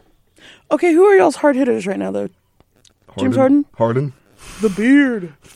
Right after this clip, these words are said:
Speaker 2: The, the beard.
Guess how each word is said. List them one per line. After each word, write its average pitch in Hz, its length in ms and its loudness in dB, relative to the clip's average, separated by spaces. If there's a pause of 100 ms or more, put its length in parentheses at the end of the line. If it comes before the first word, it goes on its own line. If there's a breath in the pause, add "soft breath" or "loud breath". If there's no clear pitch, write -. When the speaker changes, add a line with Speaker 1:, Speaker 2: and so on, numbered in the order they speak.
(600 loud breath)
Speaker 2:
The, 113 340 -6 (420 soft breath)
the 104 380 -8 (460)
beard. - 520 -12